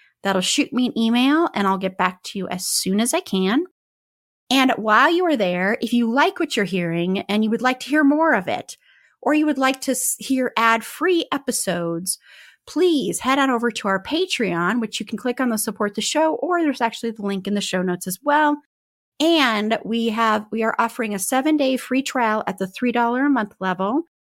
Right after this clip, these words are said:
and you'll get bonus episodes. Like, we had a Renfield episode.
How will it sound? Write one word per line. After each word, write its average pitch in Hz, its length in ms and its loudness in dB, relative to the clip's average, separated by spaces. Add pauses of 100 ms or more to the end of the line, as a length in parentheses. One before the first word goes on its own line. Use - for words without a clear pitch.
(220)
and 240 120 0
you'll 226 100 -2
get 208 220 0
bonus 294 400 2
episodes. 190 920 -2 (840)
Like, - 140 -6
we 175 60 0
had - 80 -2
a 262 40 -4
Renfield 285 640 2
episode. 254 840 0